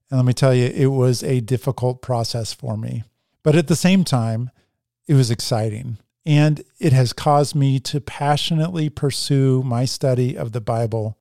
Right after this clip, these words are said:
ever since. So let me take you back in time to two thousand three. That's, uh, just for perspective, that's the year that the movie Elf premiered, okay? <laughs> So we try to always tie our timeline back to famous movies.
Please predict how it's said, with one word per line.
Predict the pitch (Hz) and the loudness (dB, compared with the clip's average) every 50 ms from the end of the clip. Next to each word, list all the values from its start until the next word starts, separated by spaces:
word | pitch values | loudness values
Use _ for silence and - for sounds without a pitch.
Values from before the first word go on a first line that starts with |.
| _ | _
ever | - 117 101 107 104 | -4 -2 -2 -2 -4
since. | - - 120 113 - - - - - - - _ _ _ _ _ - | -4 -6 -6 -8 -8 -8 -10 -10 -10 -12 -14 _ _ _ _ _ -2
So | - 180 175 | 0 2 4
let | 196 208 | 4 4
me | 220 214 | 4 2
take | - 220 208 - - | 2 2 0 2 2
you | 196 | 2
back | 147 120 156 135 139 156 - 190 | 2 4 2 2 2 2 2 2
in | 190 170 | 2 2
time | - - 147 143 143 143 147 151 139 | 4 2 2 4 4 4 4 4 2
to | 135 120 | 0 -2
two | - - 143 135 | 0 0 2 4
thousand | 139 147 135 143 143 180 175 143 | 4 4 4 4 2 2 -2 -2
three. | - 139 135 127 120 120 123 131 135 - - - - - - _ _ _ _ - | -2 -2 -2 -2 0 0 0 -2 -2 -6 -10 -20 -20 -20 -20 _ _ _ _ -2
That's, | 143 127 123 - - - - - | -2 -2 -2 -2 -6 -10 -8 -8
uh, | - 160 - 226 185 | -8 -8 -8 -10 -6
just | 135 135 123 - | -2 -2 -2 0
for | - 135 131 | 0 0 0
perspective, | 127 - 151 151 - - - 180 156 147 - - 160 160 170 170 147 | 0 2 0 0 0 0 0 2 0 0 0 2 4 4 4 4 4
that's | 131 131 123 - - | 2 0 0 0 -2
the | - 135 | -2 0
year | 123 131 135 135 135 | 2 2 4 4 4
that | 143 139 127 - | 4 2 2 2
the | - | 2
movie | 131 135 139 127 147 165 - | 4 4 4 4 2 0 2
Elf | - - 139 143 - - | 2 2 2 2 0 -4
premiered, | - - 147 139 135 135 139 147 175 196 185 185 - _ _ | -2 0 2 4 4 6 6 4 4 2 0 -4 -6 _ _
okay? | - 117 113 120 131 156 175 - | -4 -2 0 0 0 0 -2 -2
<laughs> | |
So | - - - - - - 135 - - 190 - - | -4 -8 -10 -8 -4 -4 -4 -4 -4 -8 -8 -8
we | - 180 - - _ _ _ _ _ _ | -8 -10 -10 -10 _ _ _ _ _ _
try | - 131 127 | -4 -2 -2
to | 113 - | -2 0
always | - 120 123 123 110 - | 0 0 0 0 0 -2
tie | - 123 123 117 120 120 117 107 - _ _ _ _ | -2 0 2 2 2 2 2 0 -4 _ _ _ _
our | 131 123 | -6 -6
timeline | - - - 143 139 139 127 123 127 123 127 120 | -2 2 4 4 4 4 4 4 4 4 4 2
back | 123 120 120 - | 2 0 0 0
to | - 123 123 117 120 117 107 - _ _ | 0 0 2 2 2 0 -4 -6 _ _
famous | - 120 120 123 127 117 - | -2 0 2 2 2 0 2
movies. | 135 120 123 110 110 117 123 131 - - - | 2 4 4 4 4 2 2 0 -2 -4 -10